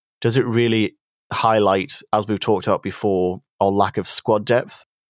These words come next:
And outside of that ideal starting eleven, we just don't have a team or depth that's really up to the challenge of where we are in the league.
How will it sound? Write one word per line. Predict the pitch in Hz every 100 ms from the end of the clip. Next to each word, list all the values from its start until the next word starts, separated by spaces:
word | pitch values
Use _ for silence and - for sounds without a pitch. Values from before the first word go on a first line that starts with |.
| -
And | 104
outside | 117 110 - 110 104
of | 95
that | 92 104
ideal | 98 101 107 98
starting | - 95 - 92
eleven, | 87 90 90 101
we |
just | 95 104 - -
don't | 104 98 -
have | 104 98
a | 98
team | - 113 98 98 92
or | - 98
depth | - 95 - 107
that's | 92 -
really | 101 98 98 90 - _ _ -
up | 110
to | -
the | 107
challenge | 101 98 95
of | 92
where | 98 98
we | 98
are | 98
in | 98
the |
league. | 98 95 87